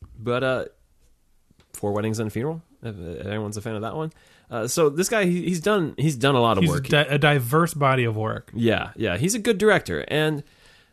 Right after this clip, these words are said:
Speaker 1: I think, f-, yeah, that informs a lot of this film, Uh, it, it, 'cause he, he kinda moves around from subject to subject in terms of his filmography, and this
Speaker 2: Mm-hmm.
Speaker 1: film's like, feels like a movie where he definitely just did a serviceable job.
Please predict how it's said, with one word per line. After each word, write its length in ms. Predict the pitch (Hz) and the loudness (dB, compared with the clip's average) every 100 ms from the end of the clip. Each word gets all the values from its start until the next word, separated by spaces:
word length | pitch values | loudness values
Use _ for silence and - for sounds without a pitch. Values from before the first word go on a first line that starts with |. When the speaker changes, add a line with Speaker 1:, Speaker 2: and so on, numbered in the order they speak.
| _ _ _ - | _ _ _ -6
Speaker 1:
I 100 | 139 | -4
think, 340 | 143 202 202 - | -2 0 0 -4
f-, 220 | - - - - - - - | -18 -18 -18 -20 -20 -20 -14
yeah, 220 | 131 139 | -2 -2
that 180 | 104 - | 0 -2
informs 420 | 139 - 147 131 | -4 -2 0 0
a 40 | 107 | 0
lot 220 | 107 110 | 2 2
of 60 | 104 | 0
this 160 | 98 | -4
film, 420 | - 104 73 95 - | -4 -4 -4 -8 -4
Uh, 60 | |
it, 240 | 123 104 - | -2 0 -2
it, 300 | 131 - 127 | -4 -4 -4
'cause 220 | 151 120 | -4 -4
he, 260 | 110 135 131 | -2 -4 -4
he 80 | 131 | -6
kinda 240 | - 190 | -4 -2
moves 240 | 135 143 131 | 0 0 0
around 340 | 113 113 113 | 0 0 0
from 180 | 117 110 | -2 -6
subject 380 | - 113 98 110 | -2 -4 -4 -6
to 40 | |
subject 280 | 113 101 95 | -4 -4 -6
in 60 | 98 | -4
terms 220 | 110 101 | -4 -2
of 60 | 101 | -4
his 140 | 95 | -4
filmography, 520 | 101 98 104 95 101 | -4 -2 -2 -4 -4
and 80 | 101 | -2
this 100 | 135 | 2
Speaker 2:
Mm-hmm. 140 | 147 135 | 2 4
Speaker 1:
film's 220 | 139 120 | 2 2
like, 200 | 113 - - - _ | -2 -4 -14 -20 _
feels 240 | - 131 113 | -2 0 0
like 80 | |
a 60 | 110 | 0
movie 220 | 113 110 | 0 0
where 100 | 104 | 0
he 140 | 101 101 | -2 -8
definitely 800 | - 110 101 113 104 101 98 60 _ _ _ _ _ _ _ - | -4 -4 -2 -2 -2 -2 -6 -12 _ _ _ _ _ _ _ -12
just 280 | 107 104 | -10 -6
did 160 | 107 120 | -2 0
a 60 | 107 | 0
serviceable 720 | - 117 98 - 110 95 95 | -2 -2 -2 -6 -6 -6 -6
job. 420 | 104 85 69 | -4 -6 -6